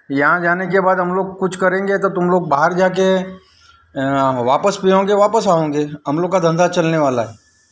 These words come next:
और मेन जो हॉस्पिटलाइज पेशेंट रहते हैं, जहाँ पे उन लोग को डिस्चार्ज मिल जाता है, जो हाथ पैर नहीं करते, उन लोग को लेके वहाँ पे ओल्ड एज होम करके चलाते हैं।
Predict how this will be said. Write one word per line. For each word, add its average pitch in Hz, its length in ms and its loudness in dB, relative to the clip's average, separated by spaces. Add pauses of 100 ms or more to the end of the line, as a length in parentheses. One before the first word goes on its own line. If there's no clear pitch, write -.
(1080)
और 170 300 2
मेन 170 460 0
जो 226 240 2 (500)
हॉस्पिटलाइज 214 920 0 (600)
पेशेंट 196 380 0
रहते 208 200 2
हैं, 180 400 0 (240)
जहाँ 147 240 2
पे 196 180 0
उन 180 220 0
लोग 190 160 -2
को 202 60 0
डिस्चार्ज 175 420 2
मिल 185 200 0
जाता 165 260 2
है, 175 140 2
जो 165 140 0
हाथ 139 160 2
पैर 185 220 -2
नहीं 180 180 0
करते, 165 280 0
उन 170 180 0
लोग 190 200 0
को 202 80 0
लेके 180 320 2
वहाँ 180 320 2
पे 196 200 0 (600)
ओल्ड 180 220 2
एज 202 140 2
होम 190 200 2
करके 185 280 0
चलाते 139 400 0
हैं। 110 120 -10